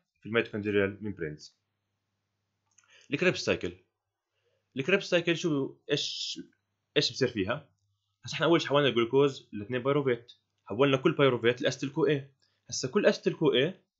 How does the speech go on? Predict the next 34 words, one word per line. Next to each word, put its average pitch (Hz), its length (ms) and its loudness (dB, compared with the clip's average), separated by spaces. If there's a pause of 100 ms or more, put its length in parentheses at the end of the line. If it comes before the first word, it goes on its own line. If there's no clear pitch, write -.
بده 120 160 2
يدخل 165 200 2
الكريبس 131 460 0
سايكل 156 520 0 (100)
وبنتج 143 320 -2
لي 139 60 6
النواتج 127 420 2 (180)
التالية. 82 520 -4 (260)
طبعا 107 220 2
النواتج 123 440 2
هاي 143 220 6
بير 127 180 2
جلوكوز 117 340 0
مولكيول. 87 400 -4
يعني 110 260 0
إيش؟ - 300 -8
يعني 107 160 -2
اثنين 131 180 -2
أستيل - 200 -10
كو - 160 -10
إيه. - 180 -14 (500)
الاثنين 110 300 0
أستيل - 220 -2
كو 139 120 2
إيه 151 260 2
بينتجوا 123 320 -2
لي - 60 -4
اثنين 131 140 -2
اي 120 100 0
تي 117 140 -8
بي 131 260 -8 (480)
وستة 110 440 -4
ناد 113 140 4
اتش - 480 -2